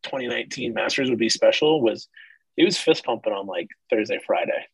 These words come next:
And when he, when he starts doing that, you're just like, "That's the big cat," you know? And I think, I think Rory needs a little bit of that. I wish he would bring that a little bit back. But same thing with Brooks.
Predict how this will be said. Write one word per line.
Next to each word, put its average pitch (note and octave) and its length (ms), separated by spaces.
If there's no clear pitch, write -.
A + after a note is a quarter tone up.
And D3 240
when C3 140
he, D#3+ 160
when D3 140
he F3+ 120
starts A3+ 300
doing F3 300
that, D3 340
you're C#3 120
just C3+ 180
like, A2+ 180
"That's C#3+ 340
the B2+ 80
big G#2 300
cat," - 260
you C#3 140
know? C3 240
And F3 100
I E3 60
think, A#3 260
I - 60
think B3 200
Rory A3+ 280
needs B3 240
a F3 40
little B2+ 200
bit A2+ 160
of G#2 120
that. G2 140
I G2+ 40
wish C3+ 180
he F3 60
would E3 120
bring F3+ 180
that F3 80
a F3 100
little F3 100
bit F3 180
back. F#3 300
But - 160
same E3+ 220
thing F#3+ 120
with D#3+ 160
Brooks. F#3 280